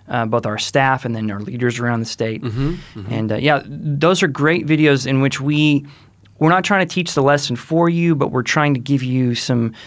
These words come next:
Speaker 1: some background to what's going on in the lesson. We're
Speaker 2: Mm-hmm.
Speaker 1: trying to, um, ask some questions that get you thinking or your class thinking about how does it apply to us today. Um,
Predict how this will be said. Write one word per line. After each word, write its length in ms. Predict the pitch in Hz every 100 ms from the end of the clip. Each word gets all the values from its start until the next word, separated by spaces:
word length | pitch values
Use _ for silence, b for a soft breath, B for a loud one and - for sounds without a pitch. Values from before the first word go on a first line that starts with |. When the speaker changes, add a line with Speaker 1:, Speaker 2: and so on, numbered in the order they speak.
| B
Speaker 1:
some 240 | - 110
background 720 | 120 135 131 147 143 143 139
to 100 | -
what's 180 | 135 127
going 360 | - 139 135 131
on 340 | 147 160 160
in 540 | - - 151 160 170 165
the 100 | 165
lesson. 500 | 165 160 - 160 147
We're 100 | 117
Speaker 2:
Mm-hmm. 40 |
Speaker 1:
trying 200 | 143 127 120
to, 140 | 120 -
um, 440 | 127 113 110 107 _ -
ask 280 | 139 143 -
some 120 | 131
questions 560 | - 156 143 - 139 123
that 100 | -
get 260 | 139 120 B B B B B
you 180 | 139
thinking 460 | 165 175 165 165 147
or 20 |
your 160 | 110 110
class 380 | - 143 143 -
thinking 380 | 151 139 139
about 420 | 127 117 113 110 - _ _
how 220 | - 147
does 160 | 147 135
it 100 | 127 -
apply 380 | - 143 135
to 120 | 135 123
us 220 | 123 -
today. 520 | - 127 139 139 139 139 B B B
Um, 500 | 120 113 107 104